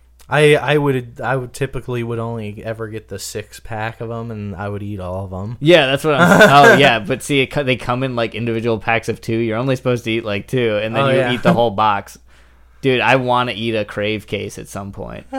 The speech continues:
Speaker 1: <laughs>
Speaker 2: I want it
Speaker 1: You've
Speaker 2: so
Speaker 1: said this
Speaker 2: bad.
Speaker 1: before in the past, and you, like,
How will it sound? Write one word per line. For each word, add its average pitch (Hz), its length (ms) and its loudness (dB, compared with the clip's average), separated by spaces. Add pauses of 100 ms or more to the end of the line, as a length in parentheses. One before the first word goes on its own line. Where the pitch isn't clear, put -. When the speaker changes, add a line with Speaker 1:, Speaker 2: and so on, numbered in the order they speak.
(100)
Speaker 1:
<laughs> - 220 -16
Speaker 2:
I 113 120 0
want 104 420 -4
it 95 140 -10
Speaker 1:
You've 156 160 0
Speaker 2:
so - 100 2
Speaker 1:
said 160 160 6
this 156 140 0
Speaker 2:
bad. 101 220 -2
Speaker 1:
before 139 380 2
in 131 100 -4
the 131 80 -8
past, 123 440 -6
and 127 100 -4
you, 127 140 -2
like, 120 300 -4